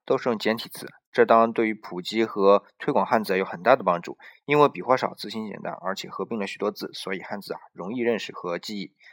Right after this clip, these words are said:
比如说了解“了”和“了”，在简体字当中啊是同样的写法，这很容易去认识和识别嘛，对吧？但是简体字也有不足之处啊，最主要的一点呢，就是简化字在简化之后啊，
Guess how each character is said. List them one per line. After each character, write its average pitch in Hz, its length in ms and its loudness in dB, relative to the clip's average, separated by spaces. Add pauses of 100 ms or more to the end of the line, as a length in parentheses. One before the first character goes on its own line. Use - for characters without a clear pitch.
(200)
比 104 80 -4
如 110 100 2
说 131 320 2
了 104 160 2
解 104 140 0
“了” 87 200 0
和 98 160 -4
“了”， 120 220 0 (380)
在 131 180 4
简 113 240 0
体 - 140 -14
字 - 40 -20
当 107 200 2
中 104 120 0
啊 95 60 2
是 - 160 -10
同 - 160 -8
样 131 100 4
的 139 60 0
写 98 180 -4
法， - 200 -8 (200)
这 - 120 -6
很 98 160 -6
容 120 160 0
易 123 80 -2
去 104 240 -4
认 101 120 0
识 95 140 -6
和 98 80 -8
识 - 140 -8
别 87 160 -4
嘛， 90 140 -8 (120)
对 - 80 -6
吧？ - 160 6 (680)
但 180 100 -2
是 175 80 -4
简 175 180 0
体 185 140 0
字 156 160 -2
也 156 60 4
有 156 100 6
不 170 140 -2
足 127 160 -2
之 123 120 -10
处 127 140 -2
啊， 113 200 2 (120)
最 175 140 2
主 156 100 -4
要 127 140 10
的 147 80 -2
一 143 80 -2
点 120 160 2
呢， 107 120 -2
就 123 140 -6
是 120 120 -12
简 104 180 -6
化 120 120 -2
字 - 140 -8
在 117 140 0
简 98 120 -10
化 110 140 -4
之 117 120 -10
后 120 160 2
啊， 95 100 2